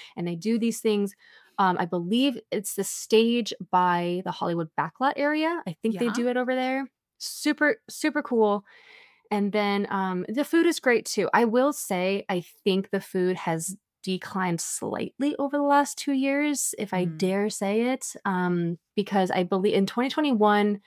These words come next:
Speaker 1: and before, n-, no, they didn't have it in twenty twenty-one, excuse me. Twenty twenty-two was, like, pretty good. They ha-, <laughs> they had, like, this, like, peanut butter and jelly mac and cheese that year. I was like,
Speaker 2: Oh,
Speaker 1: "What
Speaker 2: I
Speaker 1: are we
Speaker 2: saw a
Speaker 1: doing?
Speaker 2: video of that.
Speaker 1: What are we doing?"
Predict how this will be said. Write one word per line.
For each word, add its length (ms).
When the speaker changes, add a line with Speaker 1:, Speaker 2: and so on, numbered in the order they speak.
Speaker 1:
and 160
before, 840
n-, 200
no, 220
they 100
didn't 160
have 120
it 40
in 60
twenty 180
twenty-one, 180
excuse 280
me. 200
Twenty 160
twenty-two 420
was, 220
like, 180
pretty 220
good. 420
They 100
ha-, 280
<laughs> 100
they 80
had, 240
like, 180
this, 220
like, 180
peanut 320
butter 220
and 120
jelly 280
mac 240
and 100
cheese 380
that 200
year. 260
I 60
was 180
like, 180
Speaker 2:
Oh, 80
Speaker 1:
"What 140
Speaker 2:
I 40
Speaker 1:
are 80
we 60
Speaker 2:
saw 100
a 40
Speaker 1:
doing? 180
Speaker 2:
video 200
of 120
that. 440
Speaker 1:
What 260
are 100
we 140
doing?" 440